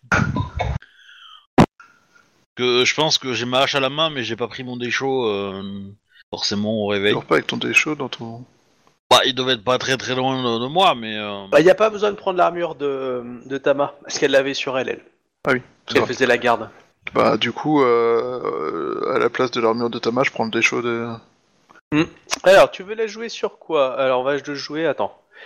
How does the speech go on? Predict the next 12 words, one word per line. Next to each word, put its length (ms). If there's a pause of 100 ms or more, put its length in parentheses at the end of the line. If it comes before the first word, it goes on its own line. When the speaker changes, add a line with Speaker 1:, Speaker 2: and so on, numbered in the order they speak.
(160)
Speaker 3:
Tu 100
vas 100
faire, 360
euh, 160 (500)
perception 640
plus, 640
euh, 800 (240)
athlétisme. 500 (560)
Speaker 2:
Ah, 60 (160)
putain. 200 (1080)
Perception, 600
athlétisme. 600